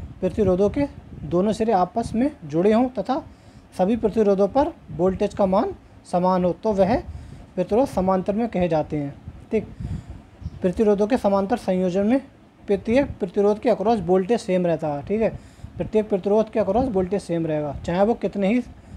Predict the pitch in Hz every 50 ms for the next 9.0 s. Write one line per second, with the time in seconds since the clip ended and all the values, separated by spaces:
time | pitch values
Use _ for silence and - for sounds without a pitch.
0 | - - - - 175 175 180 175 175 196 180 190 196 156 160 156 156 160 151 147
1 | 151 151 151 147 160 135 - 151 139 143 143 - - - - - - - - -
2 | - - - - - 156 165 185 - 262 247 - 196 190 196 202 202 - - 269
3 | 226 - 233 220 220 214 226 226 220 233 247 226 - - 196 - 233 240 233 -
4 | - 214 185 - 220 208 208 202 226 262 214 190 190 175 180 180 180 170 175 170
5 | 170 170 170 165 - - - - - - - - - - - - - 190 202 220
6 | 196 160 - - - - - - - - - - - 185 185 208 208 190 226 233
7 | 214 233 233 220 - 262 254 - - - - - - - 175 202 202 - - 269
8 | 247 - 247 233 240 220 233 247 240 240 240 220 - 214 220 233 233 - 277 277